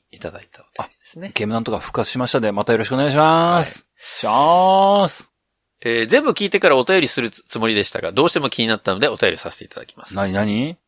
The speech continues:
Speaker 1: きっかけは小平さんが左利きに対して語っている際に、ホネストさんが、
Speaker 2: うん。
Speaker 1: スマホの入力はどちらの手でもできるとおっしゃっていたので気になったんですが、
Speaker 2: おうおうおう。
Speaker 1: お二人のスマホのキーボードレイアウトって何を使っていますか？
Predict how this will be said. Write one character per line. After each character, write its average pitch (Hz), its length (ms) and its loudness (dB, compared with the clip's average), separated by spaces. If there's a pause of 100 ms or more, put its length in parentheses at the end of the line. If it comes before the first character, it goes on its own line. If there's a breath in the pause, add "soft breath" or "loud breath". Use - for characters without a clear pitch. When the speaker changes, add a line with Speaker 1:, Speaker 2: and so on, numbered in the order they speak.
(300)
Speaker 1:
き 135 100 0
っ - 40 0
か 147 140 2
け - 100 2
は - 60 4
小 127 180 4
平 185 100 4
さ 180 120 -4
ん 170 60 -4
が 147 60 -2
左 175 300 2
利 - 40 -8
き - 200 -10
に 180 120 -6
対 180 160 2
し - 40 -10
て 113 100 -4
語 117 200 -2
っ 110 60 -4
て - 120 -6
い 113 40 -2
る 110 80 -6
際 104 200 -2
に、 139 200 -6 (260)
ホ - 160 -8
ネ 160 140 -2
ス - 80 -14
ト 107 40 -14
さ - 160 -8
ん 92 100 -18
が、 107 200 -2 (200)
Speaker 2:
う 113 60 -8
ん。 123 240 -4 (160)
Speaker 1:
ス - 180 -8
マ 175 100 4
ホ 214 100 0
の 190 120 0
入 156 180 -4
力 131 200 0
は 110 80 2
ど 180 160 -2
ち 226 140 0
ら 151 80 2
の 107 140 -8
手 127 160 0
で 113 80 0
も 85 120 -14
で - 140 -16
き 123 140 -4
る 95 80 -6 (200)
と 127 100 -2
お - 20 0
っ 104 40 -2
し - 80 -4
ゃ 127 40 4
っ 110 40 0
て 104 120 -6
い 92 40 -10
た 104 80 -2
の 117 60 0
で 151 100 0
気 - 140 -10
に 98 60 -6
な 90 80 -8
っ - 40 -20
た - 120 -12
ん - 40 -20
で - 60 -20
す - 120 -18
が、 - 140 -14
Speaker 2:
お 98 60 -8
う 107 40 -2 (340)
お - 20 -2
う 87 60 -2
お - 60 -8
う。 - 60 -20 (220)
Speaker 1:
お 120 120 0
二 269 240 4
人 262 100 -6
の 139 80 -4
ス - 200 -8
マ 170 260 4
ホ 175 200 0
の 185 260 0
キ 165 220 -2
ー 170 40 0
ボ 170 120 -2
ー 156 40 -2
ド 151 100 -2
レ 147 100 2
イ 143 60 4
ア 139 40 4
ウ 127 60 -2
ト - 80 -14
っ - 40 -20
て - 100 -14
何 220 280 -2
を 165 60 -6
使 - 160 -10
っ - 60 -6
て - 100 -16
い - 40 -20
ま - 60 -20
す - 60 -20
か？ 185 200 -4